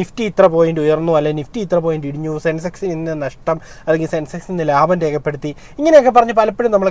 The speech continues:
കേൾക്കാറുണ്ട്. അപ്പം പലരും ചിന്തിക്കും ഇത് എന്താണെന്നുള്ളത്. അപ്പോൾ ഇത് എന്താണെന്നുള്ളത് ഡീറ്റെയിൽഡ് ആയിട്ട്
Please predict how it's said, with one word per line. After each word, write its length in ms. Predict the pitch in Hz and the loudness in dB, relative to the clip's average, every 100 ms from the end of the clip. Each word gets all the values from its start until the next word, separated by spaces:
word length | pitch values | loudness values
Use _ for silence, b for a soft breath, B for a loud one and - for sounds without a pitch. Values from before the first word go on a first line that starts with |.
| 180 | -2
കേൾക്കാറുണ്ട്. 440 | 170 180 143 113 - B B | 0 0 -2 -6 -14 B B
അപ്പം 140 | 269 262 | 2 6
പലരും 240 | 247 262 240 | 4 2 -4
ചിന്തിക്കും 240 | 220 214 196 | -4 0 2
ഇത് 80 | 190 | 2
എന്താണെന്നുള്ളത്. 600 | 202 190 160 147 127 107 B B | 4 4 4 0 -6 -8 B B
അപ്പോൾ 140 | 254 285 | 2 4
ഇത് 60 | 269 262 | 4 4
എന്താണെന്നുള്ളത് 640 | 285 254 214 196 214 214 214 | 4 2 2 0 -2 -2 -4
ഡീറ്റെയിൽഡ് 480 | 233 - 254 233 | -4 4 6 8
ആയിട്ട് 160 | 185 | 6